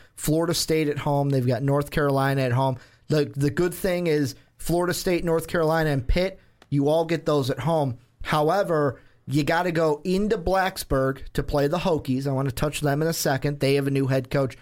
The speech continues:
coming in from Memphis in head coach Justin Fuentes. And then you also gotta play Notre Dame on the road Hall-,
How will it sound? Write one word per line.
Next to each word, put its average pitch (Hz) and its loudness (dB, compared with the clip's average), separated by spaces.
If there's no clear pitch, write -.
coming 151 2
in 139 2
from 131 0
Memphis 139 0
in 131 0
head 151 0
coach 143 -2
Justin 143 -2
Fuentes. 170 -2
And 165 0
then 302 0
you 302 0
also 269 -2
gotta 226 0
play 196 0
Notre 165 0
Dame 185 0
on 143 2
the 135 2
road 127 2
Hall-, 170 2